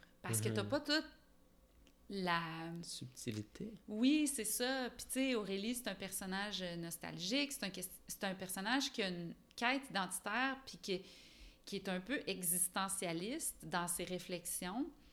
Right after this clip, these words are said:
Speaker 1: Donc, c'est sûr que on le retrouve pas tant que ça, tu sais, parce que là, ça reste, tu sais, que j'ai voulu faire un film qui était le fun à regarder, puis tout
Speaker 2: Mhm.
Speaker 1: ça, puis c'est, c'est pas la même affaire quand t'as du temps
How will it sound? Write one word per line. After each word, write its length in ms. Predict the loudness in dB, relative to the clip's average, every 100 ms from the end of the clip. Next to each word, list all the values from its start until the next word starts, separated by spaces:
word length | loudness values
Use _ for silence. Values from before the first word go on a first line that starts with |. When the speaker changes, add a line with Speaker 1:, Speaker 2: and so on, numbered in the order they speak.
| -18 -18 -20 -20 -12
Speaker 1:
Donc, 640 | 0 4 6 4 0 0 -6 -8 -16 -18 -20 -20 -4
c'est 200 | 0 2
sûr 280 | 6 6 6
que 120 | 4 2 0 -18 -20 -10 -2
on 180 | 2 4
le 160 | 4
retrouve 540 | 4 0 -8 -6 -6 -8 4
pas 300 | 6 6 4 -4 -18 -20 -20 -6
tant 220 | 0 2 4
que 80 |
ça, 300 | 2 4 4 2
tu 120 | 0
sais, 60 | 0
parce 180 | -2 -4
que 100 | 0
là, 120 | 2
ça 160 | 2 0
reste, 340 | 0 0 -2 -6 -20 -16 -6
tu 120 | -4
sais, 20 |
que 180 | -2 -2
j'ai 160 | 0 -4
voulu 200 | -4 -4
faire 240 | -2 -2
un 120 | -4
film 240 | -4 -6 -6
qui 80 |
était 140 | -8 -10
le 40 |
fun 280 | -10 -6 -4
à 60 | -2
regarder, 600 | -4 -8 -4 -2 -2 2
puis 120 | 2
tout 60 | 2
Speaker 2:
Mhm. 60 | 4
Speaker 1:
ça, 160 | 2
puis 140 | 2 -4
c'est, 160 | -4 -6 -16 -18 -16
c'est 140 | 0
pas 100 | 4
la 100 | 6
même 200 | 4 2 0
affaire 320 | 6 6 6
quand 120 | 0 -2
t'as 100 | -4
du 180 | -4 -8 4
temps 360 | 6 6 4